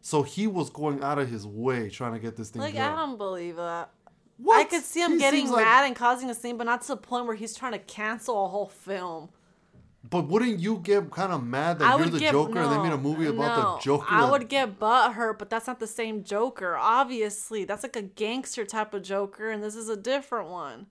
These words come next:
Speaker 2: They are not the same Joker.
Speaker 1: Yeah, but do you think they're ever gonna use Jared Leto Joker?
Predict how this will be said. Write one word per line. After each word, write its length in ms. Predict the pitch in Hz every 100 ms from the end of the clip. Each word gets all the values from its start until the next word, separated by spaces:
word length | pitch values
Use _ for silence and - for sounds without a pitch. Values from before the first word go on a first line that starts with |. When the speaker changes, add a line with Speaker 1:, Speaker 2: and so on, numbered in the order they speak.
| _ _ _ _
Speaker 2:
They 180 | 254 294
are 200 | 277 254
not 260 | 240 247 240
the 80 |
same 340 | 226 - 220 208
Joker. 480 | 202 196 190 175 -
Speaker 1:
Yeah, 120 | 165
but 180 | 143 117
do 80 | 135
you 80 |
think 200 | 147 165
they're 120 | 156 139
ever 220 | 139 139
gonna 140 | 135
use 180 | 135 135
Jared 220 | 117 131
Leto 160 | 131 120
Joker? 480 | 101 120 123 165